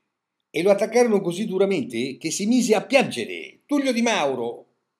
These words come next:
che volle andare a incontrare i precari a Napoli, si mise a piangere. E beh, e Tullio De Mauro mica era la Gelmini. Era, è il ministro che l'aveva preceduto, il povero Giovanni Berlinguer. Mica era la Gelmini, ma se dalla fine del conflitto,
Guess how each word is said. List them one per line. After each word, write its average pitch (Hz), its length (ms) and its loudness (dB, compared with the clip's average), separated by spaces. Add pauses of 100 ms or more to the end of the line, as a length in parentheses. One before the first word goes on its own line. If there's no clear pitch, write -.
(100)
che - 120 -8
volle 190 260 -2
andare 170 240 -4
a - 20 -6
incontrare 143 380 -8
i 143 60 -4
precari 139 380 -6
a 135 40 -8
Napoli, 131 300 -10
si 220 100 -12
mise 220 200 -4
a 208 40 -10
piangere. 82 600 -14 (300)
E - 20 -20
beh, 208 260 -12 (400)
e 202 100 -10
Tullio 220 220 -6
De 214 80 -2
Mauro 214 260 0
mica 135 220 -4
era 131 180 -4
la 127 60 -4
Gelmini. 110 680 -8 (1080)
Era, 185 240 -6
è 175 100 -2
il 180 140 -2
ministro 196 380 -4
che 190 120 -4
l'aveva 190 340 2
preceduto, 175 760 -4 (140)
il 147 120 -10
povero 175 400 2
Giovanni 170 460 0
Berlinguer. 170 800 0
Mica 247 200 -2
era 160 140 0
la 156 120 2
Gelmini, 208 920 2 (200)
ma 214 140 -2
se 226 120 0
dalla 247 240 6
fine 240 180 4
del 240 160 6
conflitto, 208 920 0